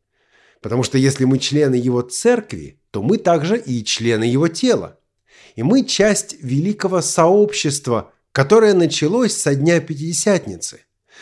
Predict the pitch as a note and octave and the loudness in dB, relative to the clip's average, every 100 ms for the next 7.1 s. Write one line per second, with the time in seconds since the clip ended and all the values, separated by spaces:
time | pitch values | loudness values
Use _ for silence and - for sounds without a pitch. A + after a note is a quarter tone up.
0 | - - - G3 A3 A3 G3 F3+ G3 F3 | -18 -4 4 6 6 2 -4 -2 0 2
1 | F3+ F3+ F3+ G3 F#3+ F3 - D#3 D#3+ D#3+ | 4 4 4 4 2 -4 -4 -4 -4 0
2 | F3+ A#2+ - _ - D3 D3 F#3+ A3+ D#3+ | 2 2 -2 _ -2 2 4 2 2 0
3 | - C3+ - - G#2 B2+ F3+ - - A#2+ | -2 -6 -6 -8 -6 2 2 2 -6 -4
4 | A#2+ A#2 B2 - D3 C#3+ G#2 G#2+ - - | -4 -2 -6 -4 -8 -8 -10 -10 -8 -2
5 | A#3+ A3+ _ _ - F3 - - D#3 C3+ | -2 -4 _ _ -2 0 -2 -2 2 2
6 | G2+ F#2 - - - C3 C3 D3+ C3 D#2+ | 0 -6 -10 -14 -8 -6 -6 -4 -6 -8
7 | - | -20